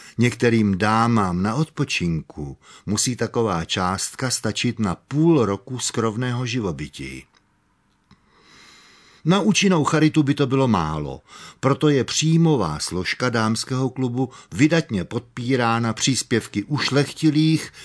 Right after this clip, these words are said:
a výdělečných pánských společenstev. Jenže ouha, oč průhlednější příjmy, tím neprůhlednější výdaje,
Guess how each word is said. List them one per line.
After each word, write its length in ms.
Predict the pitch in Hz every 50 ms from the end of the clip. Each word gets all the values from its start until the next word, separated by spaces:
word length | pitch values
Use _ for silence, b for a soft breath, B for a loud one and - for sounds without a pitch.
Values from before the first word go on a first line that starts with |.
| B B B
a 140 | B 98 95
výdělečných 1040 | 85 78 90 113 147 165 165 143 165 151 139 135 127 - - - 135 135 131 - -
pánských 840 | - - 98 92 92 101 113 120 117 - - - 131 131 120 -
společenstev. 1080 | - - - - 123 120 113 101 92 - - 92 85 80 78 - - - - 80 73 - - - - - B B B B B B B B B B
Jenže 800 | - 113 156 180 185 185 180 175 151 135 135 147 151 143 143 - - -
ouha, 460 | 123 139 139 110 87 76 73 65 - - B B B B B B B B
oč 280 | B 151 160 156 - -
průhlednější 1000 | - _ - 120 147 151 147 143 143 139 123 131 127 123 120 - - - 85 78
příjmy, 920 | - - - - 135 147 156 170 170 165 143 113 98 90 80 80 82 80 B B B B B B B B -
tím 320 | - 147 180 196 185 165
neprůhlednější 1080 | 135 120 120 131 123 151 143 131 135 131 117 123 135 135 127 - - - 127 131 131 123
výdaje, 560 | 98 92 90 82 85 82 78 78 78 78